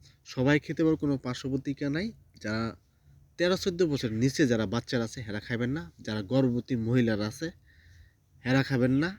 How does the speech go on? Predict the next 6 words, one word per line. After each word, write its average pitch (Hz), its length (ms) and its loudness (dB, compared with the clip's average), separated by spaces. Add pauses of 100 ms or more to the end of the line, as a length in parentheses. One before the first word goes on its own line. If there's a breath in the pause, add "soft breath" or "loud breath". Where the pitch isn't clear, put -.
আর 220 260 -4 (680 soft breath)
বিশেষ 135 300 0
করে 110 220 0 (720)
যারা 123 260 -2 (220)
অপারেশন 151 440 -4
করতে 156 260 -4